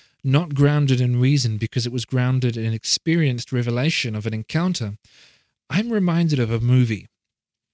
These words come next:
I'm re-, well, I'm rem-, I'm kind of reminded of Carl Sagan's book, Contact,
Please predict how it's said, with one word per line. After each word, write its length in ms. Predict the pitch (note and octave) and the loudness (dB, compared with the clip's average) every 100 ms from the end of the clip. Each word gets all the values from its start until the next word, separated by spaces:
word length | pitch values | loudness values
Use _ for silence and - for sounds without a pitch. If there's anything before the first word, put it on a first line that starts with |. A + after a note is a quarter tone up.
| _ - - | _ -20 -4
I'm 200 | C#3+ D3 | 0 0
re-, 80 | F3 | 0
well, 140 | D#3 | -4
I'm 320 | B2 C3+ C#3+ | -2 0 4
rem-, 180 | D3+ E3+ - _ _ _ - | 4 2 -8 _ _ _ -10
I'm 60 | D3+ | -4
kind 220 | A#3+ C#4 | -2 0
of 100 | E3 | 2
reminded 400 | D#3 D#3 D#3+ D3 | 2 2 4 4
of 100 | C3 | 2
Carl 240 | E3+ D#3 | 0 0
Sagan's 500 | C#3+ D3 C3+ B2 A2+ | 2 2 0 0 -2
book, 400 | G2+ - B2 - _ | 2 2 2 -6 _
Contact, 560 | - C#3 C3 A2+ G2+ | 0 0 2 -4 -8